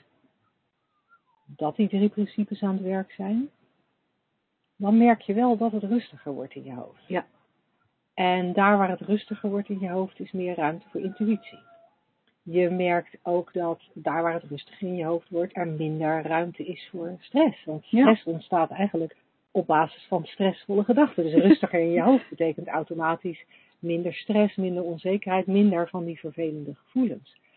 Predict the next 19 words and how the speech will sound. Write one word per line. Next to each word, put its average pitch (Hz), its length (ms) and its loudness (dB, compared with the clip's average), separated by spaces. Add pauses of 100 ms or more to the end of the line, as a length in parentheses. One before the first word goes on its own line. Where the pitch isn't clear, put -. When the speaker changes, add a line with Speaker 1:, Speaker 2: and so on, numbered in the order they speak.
(400)
Speaker 1:
Je 190 100 0
merkt 202 360 4
ook 220 380 4
dat 202 160 -6
als 190 240 -8
je 185 100 -8
langer 196 320 0
in 175 120 -6
deze 165 300 -4
richting 165 400 -14
kijkt 147 400 -6
en, 170 280 -12
en 160 160 -8
de 151 80 -6
werking 160 400 -4
van 165 120 -6
die 160 100 -8
drie - 260 -10
principes - 680 -12